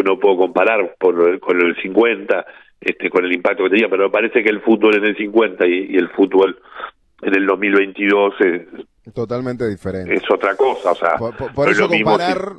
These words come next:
Speaker 1: si
Speaker 2: eh, eh, es, eh, eh, eh, no, no está bueno comparar. Momentos diferentes, épocas diferentes.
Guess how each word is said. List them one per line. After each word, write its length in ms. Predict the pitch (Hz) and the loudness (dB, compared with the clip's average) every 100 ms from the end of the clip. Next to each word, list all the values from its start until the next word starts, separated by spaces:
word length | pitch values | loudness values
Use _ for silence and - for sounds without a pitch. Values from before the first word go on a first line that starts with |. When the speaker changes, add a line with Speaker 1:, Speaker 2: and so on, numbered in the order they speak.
| - _ | -20 _
Speaker 1:
si 180 | - 131 | -12 -6
Speaker 2:
eh, 40 | |
eh, 380 | 135 139 156 151 | -4 -4 -6 -4
es, 180 | 131 - | -6 -6
eh, 160 | - 151 | -6 -6
eh, 400 | - 151 135 151 | -6 -10 -10 -12
eh, 40 | 156 | -10
no, 140 | 170 | -6
no 80 | 170 | -4
está 160 | 170 | 0
bueno 340 | 131 196 135 87 | 2 2 2 -6
comparar. 500 | 82 76 76 65 - _ _ _ - - - | -10 -12 -12 -14 -16 _ _ _ -20 -20 -12
Momentos 420 | 127 143 190 120 | -6 -4 0 0
diferentes, 540 | 113 - 117 151 151 | 0 -2 -4 -4 -4
épocas 260 | 113 107 98 | -6 -4 -6
diferentes. 680 | 90 95 92 117 117 107 | -6 -8 -8 -8 -10 -14